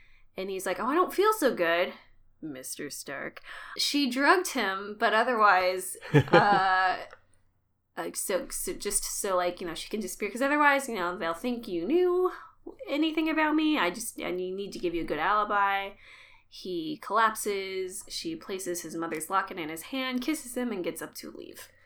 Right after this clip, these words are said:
Speaker 2: The amount of times that I have seen Nathan Fillion's so-and-so wife leave him, it's probably in double digits at this point.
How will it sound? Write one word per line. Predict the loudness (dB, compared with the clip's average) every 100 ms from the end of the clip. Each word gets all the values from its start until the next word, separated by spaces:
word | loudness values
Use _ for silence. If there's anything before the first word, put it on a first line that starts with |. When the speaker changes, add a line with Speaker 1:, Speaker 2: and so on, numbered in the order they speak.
| -20 -20 _ _ -2
Speaker 2:
The | 8 10
amount | 12 10
of | 8
times | 8 8 10 8
that | 8
I | 10
have | 8 6
seen | 2 2 2 2
Nathan | 2 4 2 2
Fillion's | 4 4 4 2 -2
so-and-so | -2 2 2 2 0 4 6 4
wife | 4 2 4 2 -2 -10 _ _ _ _ _ _ _
leave | -2 4 4 4
him, | 4 2 0 -8 -16 _ _ _ _ _ _ _ _ _ _
it's | -12 -12
probably | -6 0 2 4 4
in | 6
double | 4 6 4
digits | 4 2 -2
at | -2
this | -4 -2
point. | 0 0